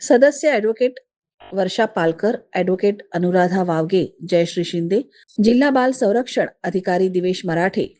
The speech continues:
चाइल्ड लाईन वन झिरो नाईन एट समन्वयक शेख शोएब,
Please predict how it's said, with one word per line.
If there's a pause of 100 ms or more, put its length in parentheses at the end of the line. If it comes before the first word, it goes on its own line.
(120)
चाइल्ड
लाईन (120)
वन
झिरो
नाईन
एट (420)
समन्वयक
शेख
शोएब,